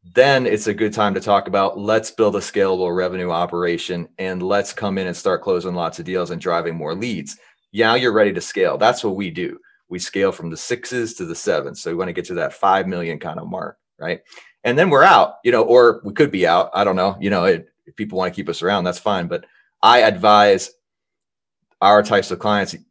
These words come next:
you don't wanna hire your own V P of sales. You don't wanna hire your own internal sales operation until,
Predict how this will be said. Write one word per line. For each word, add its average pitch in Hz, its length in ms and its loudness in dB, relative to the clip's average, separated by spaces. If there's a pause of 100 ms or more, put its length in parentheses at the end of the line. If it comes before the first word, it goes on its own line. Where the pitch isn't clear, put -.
(100)
you 104 120 -4
don't 110 220 4
wanna 101 240 0
hire 104 340 4
your 90 200 -2
own 90 180 -4
V 90 160 -8
P 90 220 -8
of 82 80 -8
sales. - 320 -6
You 98 80 -8
don't 104 160 -2
wanna 98 180 0
hire 92 220 0
your 87 180 -2
own 87 360 -4
internal 98 580 -4
sales 92 500 0
operation 85 960 -4 (320)
until, 147 600 2